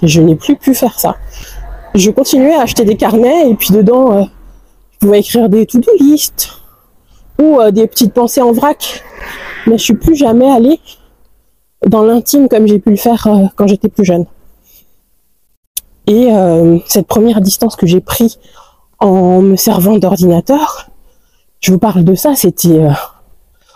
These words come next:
en deux mille cinq, donc, euh, c'était il y a longtemps. Je suis pas si vieille, hein. <laughs> Mais, euh, oui, c'était, euh,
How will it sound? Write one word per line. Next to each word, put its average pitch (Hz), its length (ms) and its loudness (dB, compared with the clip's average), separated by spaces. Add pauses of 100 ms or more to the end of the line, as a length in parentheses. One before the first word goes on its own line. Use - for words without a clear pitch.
(180)
en 170 100 0
deux 170 140 2
mille 214 180 2
cinq, - 400 -4 (200)
donc, 156 300 0
euh, 147 160 0
c'était 170 260 -2
il - 20 2
y 151 40 2
a 147 40 0
longtemps. 196 340 0 (340)
Je - 420 -12
suis - 60 -2
pas 233 120 0
si - 160 -2
vieille, 185 340 2
hein. 220 160 -2
<laughs> - 60 -6 (1400)
Mais, 233 520 2
euh, 190 360 2 (1300)
oui, 285 100 2
c'était, 233 580 0
euh, 180 600 2